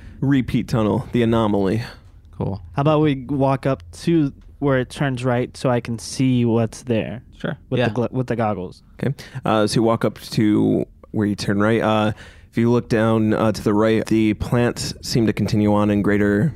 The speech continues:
Speaker 1: bulk, but do look less in abundance than they do from where you're coming from.
Speaker 3: I relay it back to Suzette.
Speaker 2: Okay. Well, maybe they're just leading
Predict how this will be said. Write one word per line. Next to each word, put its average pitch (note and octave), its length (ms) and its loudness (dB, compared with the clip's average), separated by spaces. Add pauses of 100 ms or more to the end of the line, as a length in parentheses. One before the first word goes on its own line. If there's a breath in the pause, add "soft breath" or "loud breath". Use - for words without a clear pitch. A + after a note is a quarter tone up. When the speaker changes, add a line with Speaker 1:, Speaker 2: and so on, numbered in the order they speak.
Speaker 1:
bulk, A2 380 -2
but G#2+ 320 -2
do A#2 540 2
look G#2+ 600 -2
less G#2+ 680 0 (440 soft breath)
in A2 120 0
abundance G#2 560 0
than G2+ 240 0
they G2 140 2
do G2 200 0
from G2 180 0
where F#2+ 120 2
you're - 160 -2
coming - 260 -2
from. - 300 -4 (220)
Speaker 3:
I A#2+ 220 2
relay A#2+ 380 2
it A2+ 80 0
back A2+ 200 0
to A#2 100 -4
Suzette. A2 420 -2 (220)
Speaker 2:
Okay. G#2+ 400 -2 (160)
Well, B2+ 100 -2
maybe C#3+ 220 2
they're C#3 160 2
just A2+ 260 -2
leading G#2+ 580 0